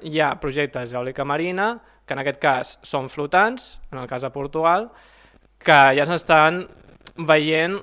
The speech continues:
una sèrie de, de, de resultats que apunten cap a que no és una zona o un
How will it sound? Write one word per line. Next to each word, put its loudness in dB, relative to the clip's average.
una -6
sèrie -2
de, 2
de, -8
de 0
resultats 4
que 2
apunten 0
cap -2
a 2
que -6
no -4
és -2
una -4
zona -2
o -6
un -8